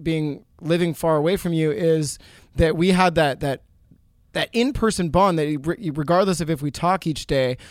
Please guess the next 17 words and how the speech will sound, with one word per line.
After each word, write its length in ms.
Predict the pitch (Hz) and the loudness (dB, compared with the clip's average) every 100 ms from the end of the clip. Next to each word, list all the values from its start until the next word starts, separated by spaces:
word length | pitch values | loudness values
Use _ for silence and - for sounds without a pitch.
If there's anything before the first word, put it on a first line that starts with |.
| - - | -20 -8
um, 180 | 143 139 | -4 -2
we 100 | 160 | -2
don't 180 | 170 | -2
have 240 | 143 160 147 | 0 -2 0
that 280 | 151 135 - - _ | 0 0 -4 -20 _
connection 720 | - 151 165 - 156 127 120 117 _ | -6 -2 -2 -2 -4 -4 -6 -8 _
via 440 | 143 143 147 139 123 | -10 -4 0 0 -2
face-to-face, 840 | - 165 147 143 - 151 135 - | -2 -2 -4 -10 -4 -2 -2 -4
and 140 | 165 | -6
we 80 | 135 | -6
can't 240 | - 151 135 | -4 -6 -6
hold 200 | 147 147 | -4 -4
each 140 | 135 | -4
other 160 | 135 127 | -4 -4
accountable 480 | - 147 143 131 | -6 -4 -4 -2
as 160 | 120 120 | -4 -4
well. 320 | 123 113 110 | -4 -4 -6